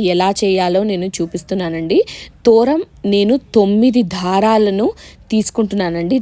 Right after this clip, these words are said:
దారాన్ని తొమ్మిది వరుసలుగా చేసి వాటికి తొమ్మిది ముడులు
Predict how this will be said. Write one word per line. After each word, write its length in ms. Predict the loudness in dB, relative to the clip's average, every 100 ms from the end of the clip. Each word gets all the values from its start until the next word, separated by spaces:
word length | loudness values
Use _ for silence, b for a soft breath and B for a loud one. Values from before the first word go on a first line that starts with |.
| -2
దారాన్ని 540 | 0 2 2 0 -2 0
తొమ్మిది 420 | 0 0 0 0
వరుసలుగా 580 | 0 0 0 0 0 -2
చేసి 360 | -2 -6 -4 -4
వాటికి 440 | 0 0 0 -2 -4
తొమ్మిది 460 | -2 0 0 -2
ముడులు 400 | -2 0 0 0